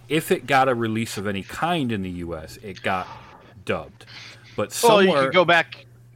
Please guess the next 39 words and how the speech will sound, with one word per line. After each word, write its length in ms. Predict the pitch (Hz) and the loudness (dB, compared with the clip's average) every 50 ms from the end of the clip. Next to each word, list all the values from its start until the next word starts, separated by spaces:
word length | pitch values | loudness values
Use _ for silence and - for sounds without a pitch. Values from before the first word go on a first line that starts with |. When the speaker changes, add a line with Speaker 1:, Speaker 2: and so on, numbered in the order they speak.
| _ - | _ -16
Speaker 2:
you 120 | 190 202 208 | -12 -10 -8
can 100 | 185 175 | -6 -2
go 120 | 175 190 170 | 0 0 2
back 240 | 165 165 151 - | 2 2 0 0
even 240 | 160 151 135 127 123 | -4 -6 -6 -6 -6
further 460 | 117 - 160 175 190 160 143 131 127 | -4 -2 0 0 2 2 0 -2 -2
to, 160 | 123 - 135 131 | -2 -2 -2 -2
like, 180 | 123 113 - | -2 -2 -6
the 80 | - 117 | -10 -12
Bruce 380 | - 131 135 127 - - - | -8 -8 -6 -6 -6 -6 -6
Lees, 380 | 147 170 175 151 127 117 107 110 | -6 -4 -2 -2 -4 -4 -6 -6
where, 300 | 117 113 113 117 117 113 | -4 -4 -2 -2 -4 -6
like, 200 | 104 120 120 113 | -6 -6 -6 -4
Speaker 1:
Mm-hmm. 260 | - 180 160 156 127 147 147 - _ | -2 0 0 0 -2 -4 -8 -12 _
Speaker 2:
you 80 | - 131 | -6 -4
know, 160 | 123 123 123 | -2 -2 -2
some 320 | - - - 180 185 190 | -4 -2 0 2 2 4
of 160 | 190 170 151 139 | 2 2 2 2
those 220 | 151 151 139 117 | 2 2 2 2
dubbings 540 | - 156 147 151 143 135 127 127 120 110 127 | 0 0 0 2 2 0 0 -2 -4 -8 -6
are 260 | 117 135 123 113 104 _ _ _ _ - | -4 -2 -2 -4 -4 _ _ _ _ -8
comedic. 760 | - 139 127 120 113 113 120 135 139 117 104 95 - - - - - - - - - | -6 -6 -4 -6 -6 -4 -2 -2 -2 -2 -4 -8 -10 -16 -18 -20 -20 -20 -20 -16 -10
You 140 | 123 123 123 | -6 -4 -2
know, 160 | 120 117 117 | -2 -2 -2
you 200 | 117 120 143 151 | -2 -2 0 0
will 100 | 147 127 | 0 0
see 180 | - - - 147 | 0 0 0 0
the 100 | 135 135 | 2 2
mouth 360 | 139 147 156 156 - - 127 | 2 4 2 2 -2 -6 -8
move, 260 | 127 123 123 117 107 | -6 -4 -4 -6 -6
and 60 | 117 | -6
then 100 | 123 120 | -8 -8
it 60 | 117 | -6
goes, 500 | 110 120 117 117 110 107 101 - - - - - - - - - - | -4 -4 -4 -4 -4 -6 -6 -8 -8 -10 -12 -20 -20 -20 -12 -2 2
"You 80 | 214 | 4
have 80 | 233 202 | 4 4
offended 300 | 185 - 202 190 175 156 | 4 2 2 0 0 0
my 80 | 147 135 | 0 2
family. 400 | - 240 269 233 143 98 117 | 4 2 2 2 0 -8 -14